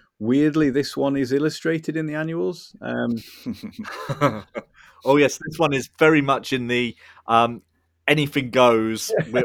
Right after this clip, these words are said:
Speaker 2: artwork-wise, um, collection, I think, um, sort of era of those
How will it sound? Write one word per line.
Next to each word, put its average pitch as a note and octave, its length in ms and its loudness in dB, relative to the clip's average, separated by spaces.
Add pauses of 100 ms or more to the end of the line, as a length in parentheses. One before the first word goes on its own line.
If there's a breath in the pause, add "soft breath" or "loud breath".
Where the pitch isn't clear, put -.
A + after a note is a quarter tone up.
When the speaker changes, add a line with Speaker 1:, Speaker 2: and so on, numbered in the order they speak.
Speaker 2:
artwork-wise, A#2 1080 2
um, A2 760 2 (100)
collection, A2 560 -2
I G#2+ 160 -8
think, G#2+ 320 -6
um, A2+ 240 0
sort G2+ 180 -10
of G2+ 100 -12
era A2 340 0
of G#2 300 -6 (560)
those B2 220 0